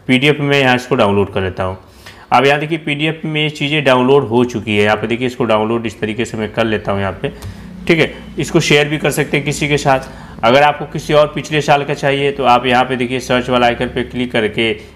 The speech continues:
यहाँ पे from date to date, मतलब कब से कब देखना चाहते हैं, क्रेडिट डेबिट सब देखना चाहते हैं, पूरा आप यहाँ पे फिल्टर करके आप चेक कर सकते हैं। तो इस तरीके से दोस्तों आप एम पासबुक किसी भी बैंक का चेक कर सकते हैं। यहाँ पर मैंने बैंक of बड़ौदा का चेक किया है, आप यहाँ पे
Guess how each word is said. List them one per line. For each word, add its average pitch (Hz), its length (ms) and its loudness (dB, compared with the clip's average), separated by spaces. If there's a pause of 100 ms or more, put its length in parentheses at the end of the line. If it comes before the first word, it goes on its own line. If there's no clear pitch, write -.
(120)
यहाँ 120 180 4
पे 127 160 0
from 131 340 4
date 127 220 -2
to 131 140 -4
date, 107 260 0 (360)
मतलब - 280 0
कब 143 120 2
से - 140 -4
कब 135 200 0
देखना 135 240 0
चाहते 135 300 2
हैं, 127 100 -2
क्रेडिट 135 320 0
डेबिट 135 220 2
सब 135 260 2
देखना 131 300 2
चाहते 123 320 2
हैं, 131 140 0
पूरा 147 300 2
आप 147 140 2
यहाँ 135 140 -2
पे 143 120 -6
फिल्टर 127 400 0
करके 127 380 0 (320)
आप 120 280 4
चेक 123 180 0
कर 113 100 -2
सकते - 280 -4
हैं। - 80 -8
तो 170 60 0
इस 185 140 0
तरीके 196 280 2
से 202 100 0
दोस्तों 185 280 2
आप 165 300 2
एम 165 160 2
पासबुक 165 480 0
किसी 160 320 0
भी 156 260 2
बैंक 139 260 0
का 147 100 2
चेक 143 240 0
कर 139 80 2
सकते 127 280 -2
हैं। 131 220 2 (680)
यहाँ 127 260 4
पर 135 80 -2
मैंने 139 260 0
बैंक 127 240 0
of 131 120 4
बड़ौदा 117 380 2
का 127 100 0
चेक 123 280 -2
किया 123 180 4
है, 123 140 4
आप 110 260 2
यहाँ 110 160 -2
पे 110 120 -8